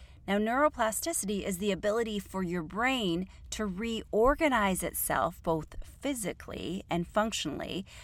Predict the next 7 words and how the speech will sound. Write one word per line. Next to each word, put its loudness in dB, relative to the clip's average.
throughout 4
your 0
life 0
due -2
to -4
your 2
environment. -2